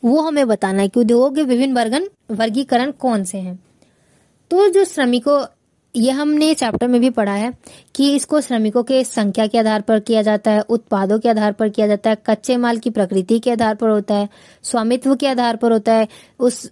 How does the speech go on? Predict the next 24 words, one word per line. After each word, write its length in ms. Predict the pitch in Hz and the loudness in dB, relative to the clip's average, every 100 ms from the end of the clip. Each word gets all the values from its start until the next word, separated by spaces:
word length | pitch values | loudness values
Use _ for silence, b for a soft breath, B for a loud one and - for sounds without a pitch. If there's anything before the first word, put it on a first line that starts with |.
| - | -8
संसाधन 500 | 240 226 233 220 226 | -4 -2 0 -2 0
पर 320 | 233 226 220 | 2 2 0
या 200 | 214 226 | 0 0
उस 260 | 226 226 - 240 226 B B B B | 2 0 -2 -4 -4 B B B B
उद्योग 340 | 233 214 233 214 | -2 0 0 0
पर 120 | 247 | -2
किसका 340 | 226 233 - | -2 -4 -2
स्वामित्व 420 | 220 226 214 214 226 | -2 0 0 0 0
है 60 | |
उसके 240 | 214 - 233 | 0 0 -2
आधार 220 | 220 214 | 0 -2
पर 140 | 220 | -2
होता 220 | 208 208 | -4 -2
है, 140 | 208 202 _ _ | -4 -6 _ _
और 100 | 233 | -4
जो 100 | 240 | -2
बनी 260 | 233 233 254 | 0 0 0
हुई 200 | 269 277 | 2 0
चीज 300 | 262 247 233 | 0 0 2
है 100 | 233 | 0
और 200 | 226 240 | 0 0
जो 100 | 247 | 0
प्राकृतिक 680 | 247 208 - 226 247 240 240 | 0 -2 0 0 0 0 2
है 160 | 226 | 0